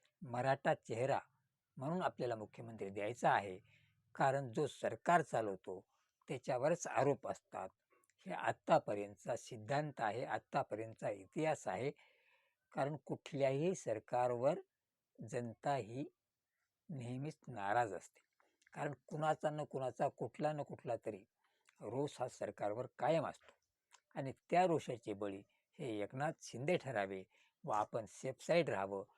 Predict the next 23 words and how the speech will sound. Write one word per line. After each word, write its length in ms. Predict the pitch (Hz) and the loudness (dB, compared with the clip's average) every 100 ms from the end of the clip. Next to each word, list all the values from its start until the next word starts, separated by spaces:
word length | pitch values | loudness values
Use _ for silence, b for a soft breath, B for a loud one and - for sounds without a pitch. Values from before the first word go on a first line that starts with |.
| b b | b b
असं 280 | - 120 107 - | -6 -2 -2 -4
फडणवीसांना 560 | 104 98 95 107 117 | -6 -10 -10 -10 -10
सुचवलं 460 | 139 165 127 90 - _ b b b - | -8 -10 -12 -16 -20 _ b b b -6
आणि 200 | 151 165 _ - | -2 -2 _ 6
त्याप्रमाणे 560 | 175 175 127 117 143 | 6 6 4 0 -6
सर्व 300 | - 139 131 | -8 -4 -4
काही 220 | 127 107 | -2 -6
झालं. 240 | 104 90 - b b b | -6 -12 -20 b b b
आणि 160 | 170 170 | 0 4
त्यावर 140 | 175 175 | 6 6
जनतेनेही 600 | 123 131 - 156 165 175 | 4 0 0 2 2 2
स्वीकारलं 560 | - 107 - 101 95 - b b | -2 -6 0 0 -2 -8 b b
की 60 | - | -10
चला, 380 | - - 117 107 _ _ _ _ - | -4 0 0 -2 _ _ _ _ 0
आपण 300 | 117 127 151 | 2 4 2
या 120 | 151 | 2
युतीला 360 | 120 117 123 107 | -2 -4 -2 0
मतदान 460 | 101 104 110 160 | 0 0 2 2
केलं 200 | 143 113 | 2 -2
होतं 260 | 98 92 135 - _ - | -2 -2 -6 -12 _ -10
आणि 180 | 113 | -4
ही 60 | 139 | -2
नैसर्गिक 540 | 131 107 - 110 143 | -2 -2 -4 -6 -8